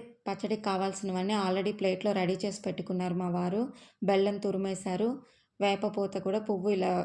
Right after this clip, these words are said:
కొమ్మల నుంచి విడిచేసి కొమ్మలన్నీ తీసేశారు అందులోవి. సన్నగా తరిగి పెట్టుకున్నారండి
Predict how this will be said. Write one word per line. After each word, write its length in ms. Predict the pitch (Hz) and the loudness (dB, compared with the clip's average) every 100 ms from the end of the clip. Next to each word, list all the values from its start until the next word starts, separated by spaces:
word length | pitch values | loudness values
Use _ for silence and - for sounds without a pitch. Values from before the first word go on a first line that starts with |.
| - - | -4 -8
కొమ్మల 300 | - 190 196 | -4 -2 -2
నుంచి 220 | 190 185 185 | -2 -2 -2
విడిచేసి 440 | 185 180 190 185 | -2 -2 -4 -4
కొమ్మలన్నీ 480 | 226 202 180 180 190 | -4 0 0 0 -2
తీసేశారు 540 | 185 180 180 170 185 | -2 -4 -4 -4 -2
అందులోవి. 480 | 175 175 180 180 208 294 - _ _ _ _ _ _ _ _ _ _ _ - | 0 0 0 2 0 0 -4 _ _ _ _ _ _ _ _ _ _ _ -12
సన్నగా 440 | - 214 196 202 | -2 0 0 0
తరిగి 300 | 208 190 190 | 0 0 0
పెట్టుకున్నారండి 840 | 190 185 - 190 185 180 185 190 | -2 -4 -4 -4 -2 0 0 0